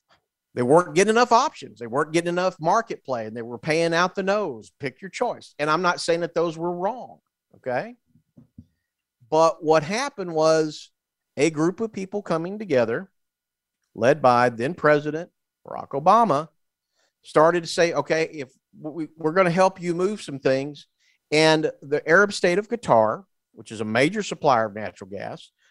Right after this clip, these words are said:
proposed a new pipeline to the E U that would cross Saudi Arabia, Jordan, Syria, and Turkey. It would have brought an entire new supply of gas to the European Union.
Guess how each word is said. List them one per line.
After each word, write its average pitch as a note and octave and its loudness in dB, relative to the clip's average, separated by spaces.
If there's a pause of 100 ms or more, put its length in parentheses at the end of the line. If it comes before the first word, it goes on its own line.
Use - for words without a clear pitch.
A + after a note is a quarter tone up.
(140)
proposed D#3+ 6
a D3 2
new D#3+ 2
pipeline E3 0
to G#3+ -2
the C4+ -6
E G3+ -12
U D3 -2
that D3 4
would C3+ -10
cross A2+ -2
Saudi A#2 2
Arabia, F#3 0
Jordan, D3 -4 (220)
Syria, C3 -4
and A#2 -14
Turkey. A3+ -6 (420)
It D3+ 0
would F3+ 6
have E3 0
brought E3+ 4
an D3+ 2
entire G3+ -4
new A3 -10
supply F#3+ -2
of F3 0
gas B2+ 0
to - -20
the C#3+ -10
European C3 -8
Union. G#3+ -8